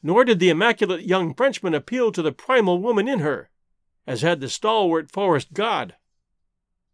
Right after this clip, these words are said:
Did she love him? She did not know, now.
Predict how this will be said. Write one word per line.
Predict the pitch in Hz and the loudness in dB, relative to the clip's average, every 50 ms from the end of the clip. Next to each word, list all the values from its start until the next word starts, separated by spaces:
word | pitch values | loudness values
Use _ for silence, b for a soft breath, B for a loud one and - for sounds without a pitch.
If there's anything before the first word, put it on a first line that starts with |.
| _ _ _ _ _ _ _ _ _ _ _ _ _ _ _ - | _ _ _ _ _ _ _ _ _ _ _ _ _ _ _ -18
Did | - 123 101 160 202 233 202 | -16 -4 2 2 2 2 2
she | - 247 254 220 | -2 -4 -2 0
love | 175 165 202 220 | 0 0 0 0
him? | 277 294 269 - _ _ _ _ _ _ _ _ _ _ _ _ _ _ _ _ _ _ _ _ _ _ _ _ | -2 -6 -8 -12 _ _ _ _ _ _ _ _ _ _ _ _ _ _ _ _ _ _ _ _ _ _ _ _
She | - - 175 202 | -12 -8 -8 -8
did | 185 139 185 233 226 226 | -4 -2 -2 -2 0 0
not | 240 240 233 180 | 0 0 0 -2
know, | 185 202 226 262 285 262 - - - _ _ _ _ _ _ _ _ _ | -2 -2 0 0 0 0 -2 -2 -6 _ _ _ _ _ _ _ _ _
now. | 113 147 185 226 208 143 156 160 - | -4 -2 -2 0 0 0 -2 -4 -6